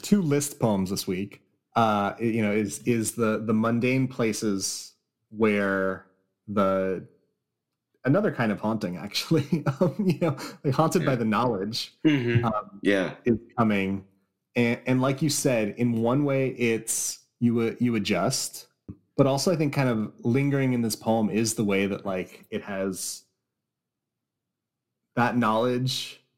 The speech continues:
Speaker 1: and that constant awareness that he has to have, like, alters everything.
Speaker 2: Yeah.
Speaker 1: Um, it's, it's consuming, and that's really <laughs> scary.
Speaker 2: It's really
Speaker 1: <laughs>
Speaker 2: terrifying. Yeah.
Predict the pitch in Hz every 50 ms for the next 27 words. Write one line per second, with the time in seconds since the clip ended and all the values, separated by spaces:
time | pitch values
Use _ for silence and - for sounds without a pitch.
0 | _ _ _ _ _ - 110 107 107 101 - - - - 120 110 104 - 127 107
1 | 104 98 101 101 104 107 110 107 - - 110 101 98 - - 92 101 101 98 92
2 | 90 90 - - - 107 107 - - 110 98 87 - - - _ _ _ _ _
3 | - 110 117 113 98 98 104 101 92 90 - 85 76 - - - 131 - _ _
4 | _ - 113 - - - - - - 101 92 90 90 92 90 90 - - - -
5 | 101 - - - - 101 - - - 107 101 - - 143 139 135 127 117 107 101
6 | 92 92 92 87 - _ _ _ _ _ _ _ _ _ - 117 117 117 120 131
7 | 131 131 - - - - - - _ _ _ _ _ _ _ _ _ - 120 127
8 | 170 220 202 - - - - - 135 - - 285 - - 156 123 - - - 202
9 | - - - - - - - 131 - 202 - - 214 - 107 - - 147 160 -
10 | 190 202 254 294 - - 98 87 87 87 87 87 85 85 80 - - - - -
11 | 156 123 101 82 82